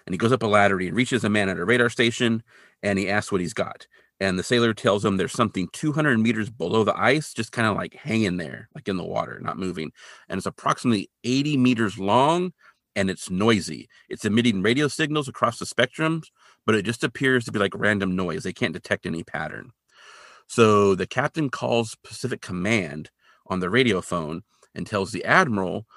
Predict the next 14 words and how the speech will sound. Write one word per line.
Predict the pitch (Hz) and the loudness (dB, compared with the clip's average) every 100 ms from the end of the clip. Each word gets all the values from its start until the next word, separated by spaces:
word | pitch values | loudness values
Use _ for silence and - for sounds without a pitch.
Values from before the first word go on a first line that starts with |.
| _ | _
about | - 101 92 | -2 0 0
what | 101 | -4
they | 95 | -6
found. | - 85 - - _ _ - - _ | -4 -4 -6 -18 _ _ -20 -20 _
And | 95 98 | -2 2
the | |
admiral | 101 104 104 | 4 4 2
asks | 92 98 - | 0 -2 -6
the | - - | -20 -2
captain | 107 - 90 | 0 0 -4
a | |
question, | - 175 147 165 | 4 4 4 2
and | 151 131 | 2 2
the | 90 | -2